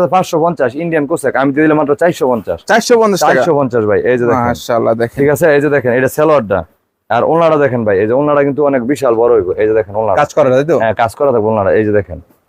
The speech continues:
Speaker 1: এটা
Speaker 2: এই
Speaker 1: থাকবে
Speaker 2: দেখেন।
Speaker 1: মাত্র চারশো পঞ্চাশ টাকায়।
Speaker 2: চারশো পঞ্চাশ
Speaker 1: এই যে আরি
Speaker 2: টাকা।
Speaker 1: কাজ করা থাকবো। ঠিক আছে, তারপর আছে আপনার আড়ং-এর তাঁত, এই যে দেখেন।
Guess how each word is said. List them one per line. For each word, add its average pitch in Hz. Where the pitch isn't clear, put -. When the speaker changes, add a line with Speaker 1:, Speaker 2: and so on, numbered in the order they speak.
Speaker 1:
এটা 143
Speaker 2:
এই 147
Speaker 1:
থাকবে 156
Speaker 2:
দেখেন। 160
Speaker 1:
মাত্র 156
চারশো 160
পঞ্চাশ 139
টাকায়। 147
Speaker 2:
চারশো 156
পঞ্চাশ 180
Speaker 1:
এই 151
যে 156
আরি 143
Speaker 2:
টাকা। 165
Speaker 1:
কাজ 147
করা 175
থাকবো। 101
ঠিক 143
আছে, 156
তারপর 139
আছে 165
আপনার 175
আড়ং-এর 156
তাঁত, 156
এই 131
যে 135
দেখেন। 101